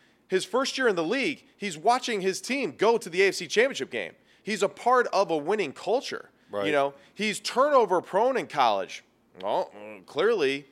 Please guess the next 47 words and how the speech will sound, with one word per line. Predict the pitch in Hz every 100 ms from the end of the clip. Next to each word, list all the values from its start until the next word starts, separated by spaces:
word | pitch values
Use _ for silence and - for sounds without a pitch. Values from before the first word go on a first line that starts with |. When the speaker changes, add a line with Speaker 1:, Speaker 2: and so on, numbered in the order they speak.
| _
Speaker 2:
What | 127 160
was | 135
his | 123
record | 123 143 143 107
in | 104
college | 117 101 98 117
as | 127
Speaker 1:
Re-, |
Speaker 2:
a | 101
starting | - 113 104
quarterback? | 120 110 101 92
Speaker 1:
What | 127 147
was | 120
he, | 101
five | - 127 120
hundred? | 135 156 220 -
Speaker 2:
Thirteen | _ 143 143 - 139 135 131 135
and | 101 104
nineteen. | 110 110 - 98 85 -
Speaker 1:
So, | - 170 160
you | 165
know, | 160 139 - _
he's | 170 156
turnover | - 226 247 247 240
prone | - 214 208
in | 196
college. | 180 143 123 120 113 - _ _ _
He's | 165 143
thirteen | - 185 196 196 208
and | 202 185
nineteen | 170 165 - 165 156 151
in | 135
his | 127
college | - 143 135 135 113
record, | 113 104 110 101 _ _ _
and | 135 135
yet | 139 143 -
still | - - 190 180 175 165 _ _
he's, | 165 156 - -
he's | 147 135
a |
winner | 131 131 190 180 123
in | 117 123
Kansas | - 143 127
City. | - 147 107
Why? | 160 151
Because | 101 113 127 110